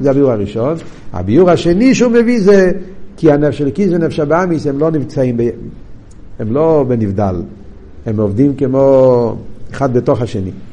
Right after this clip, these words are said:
אה? יש להם חיבור פנימי, אחד מלובש בתוך השני. ובמילא, הגוירין זה לא סתם החונה.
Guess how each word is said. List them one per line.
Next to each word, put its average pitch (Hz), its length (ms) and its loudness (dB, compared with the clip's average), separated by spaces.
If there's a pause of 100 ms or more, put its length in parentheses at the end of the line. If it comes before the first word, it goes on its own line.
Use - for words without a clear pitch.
(1040)
אה? 117 260 0 (360)
יש 110 180 -6
להם 123 160 0
חיבור 123 440 4 (100)
פנימי, 135 460 2 (380)
אחד 143 280 0
מלובש 127 560 2
בתוך 127 280 -2
השני. 127 400 -4 (540)
ובמילא, 135 600 4 (840)
הגוירין 135 800 4
זה 131 120 0
לא 180 120 2
סתם 127 400 -2 (1040)
החונה. 127 420 0